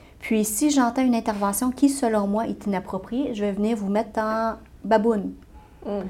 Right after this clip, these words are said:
Speaker 1: Puis ensuite, à l'heure du dîner, on va regarder tout le monde qui a des bonhommes souris, qui a des bonhommes babounes, puis on va venir évaluer.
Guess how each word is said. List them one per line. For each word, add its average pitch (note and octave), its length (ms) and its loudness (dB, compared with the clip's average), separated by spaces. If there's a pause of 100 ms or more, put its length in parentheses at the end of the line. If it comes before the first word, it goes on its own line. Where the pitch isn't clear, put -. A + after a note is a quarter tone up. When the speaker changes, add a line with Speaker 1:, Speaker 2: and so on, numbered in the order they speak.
(120)
Speaker 1:
Puis G3 120 0
ensuite, G3 340 0
à A#3+ 80 4
l'heure G#3+ 160 4
du F#3+ 140 -4
dîner, G#3 340 0
on B3 80 2
va G#3 120 2
regarder G3 420 2
tout A#3+ 140 0
le G#3+ 100 2
monde A#3 340 2
qui A3 240 0
a G#3+ 80 4
des G3 120 2
bonhommes G3 320 0
souris, A#3+ 440 2
qui C4+ 120 -2
a G3+ 40 4
des G3 100 2
bonhommes F#3+ 300 0
babounes, B3 540 4
puis A3 160 -4
on G3 40 -2
va G3 140 -2
venir A3 240 -2
évaluer. G3 500 0